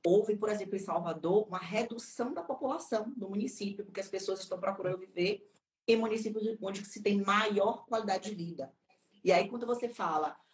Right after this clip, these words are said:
da baixa renda e de não ser baixa renda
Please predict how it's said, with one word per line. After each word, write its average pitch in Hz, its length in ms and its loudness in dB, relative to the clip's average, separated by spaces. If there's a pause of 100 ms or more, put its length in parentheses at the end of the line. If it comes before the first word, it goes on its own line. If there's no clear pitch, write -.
(120)
da 175 200 -2
baixa 196 540 -4
renda 190 760 -6 (500)
e 175 60 -4
de 175 140 -2
não 196 160 0
ser 226 260 2
baixa 226 540 -4
renda 202 640 -4